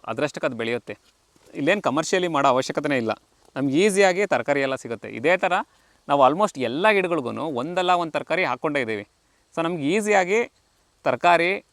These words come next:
ಮನೆ ಹತ್ರನೇ ಸಿಗುತ್ತೆ, ಅವಶ್ಯಕತೆನೇ ಇಲ್ಲ ನಾವು ಕೊಂಡ್ಕೊಂಬರೋ, ಬರೋ ಅಂಥದ್ದು. ಕೆಲವು ಯಾವ್ದು ಹಾಕಿರೋರು ಅವನ್ನ ಮಾತ್ರ ಕೊಂಡ್ಕೊಂಬರ್ಬೇಕಾಗತ್ತೆ. But ಮ್ಯಾಕ್ಸಿಮಮ್ ಮನೆ ಹತ್ರ ಈಸಿಯಾಗಿ, ಕಷ್ಟನೇ ಪಡ್ದಂಗೆ ಈಸಿಯಾಗಿ ಬೆಳಿಬೋದು. ಯಾಕೆಂದರೆ ಡ್ರಿಪ್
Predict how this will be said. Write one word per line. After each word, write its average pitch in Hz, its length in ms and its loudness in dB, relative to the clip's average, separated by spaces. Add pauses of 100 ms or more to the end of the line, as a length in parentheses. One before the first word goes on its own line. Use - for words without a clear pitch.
(180)
ಮನೆ 123 180 -2
ಹತ್ರನೇ 151 340 -2
ಸಿಗುತ್ತೆ, 113 240 -8 (340)
ಅವಶ್ಯಕತೆನೇ 180 560 -2
ಇಲ್ಲ 147 180 -2
ನಾವು 127 140 -4
ಕೊಂಡ್ಕೊಂಬರೋ, 135 440 -4 (200)
ಬರೋ 135 180 -2
ಅಂಥದ್ದು. 117 300 -8 (1000)
ಕೆಲವು 147 220 2 (120)
ಯಾವ್ದು 135 260 2
ಹಾಕಿರೋರು 160 360 0
ಅವನ್ನ 147 220 -2
ಮಾತ್ರ 143 220 -4
ಕೊಂಡ್ಕೊಂಬರ್ಬೇಕಾಗತ್ತೆ. 117 840 -6
But 120 120 -4 (140)
ಮ್ಯಾಕ್ಸಿಮಮ್ 175 540 0 (540)
ಮನೆ 131 180 0
ಹತ್ರ 175 180 -4 (220)
ಈಸಿಯಾಗಿ, 165 500 0 (760)
ಕಷ್ಟನೇ 202 420 -2
ಪಡ್ದಂಗೆ 139 360 -4 (1080)
ಈಸಿಯಾಗಿ 147 320 -2
ಬೆಳಿಬೋದು. 110 280 -2
ಯಾಕೆಂದರೆ 147 260 0 (400)
ಡ್ರಿಪ್ 165 180 -2